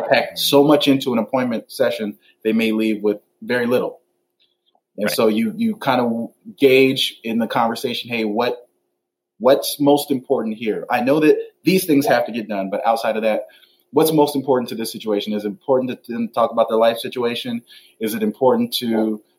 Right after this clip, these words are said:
Speaker 1: to, to what the, what the class is?" But you're, there's a good chance you're gonna leave the appointment feeling like you didn't cover what you wanted to cover. And how do you, it, I think more so than that, because you will probably maybe never cover everything you wanted to cover,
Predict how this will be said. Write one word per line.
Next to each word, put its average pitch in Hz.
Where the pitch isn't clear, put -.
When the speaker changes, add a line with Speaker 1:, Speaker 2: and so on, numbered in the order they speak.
Speaker 1:
to, 107
to 127
what 113
the, 87
what 113
the 107
class 123
is?" 117
But 123
you're, 156
there's 208
a 160
good 170
chance 135
you're 131
gonna 123
leave 117
the 113
appointment 104
feeling 107
like 95
you 107
didn't 107
cover 107
what 104
you 104
wanted 98
to -
cover. -
And 87
how 120
do 120
you, 117
it, 190
I 190
think 202
more 180
so 165
than 139
that, 113
because 147
you 208
will 170
probably 156
maybe 160
never 165
cover 127
everything 113
you 113
wanted 101
to -
cover, 92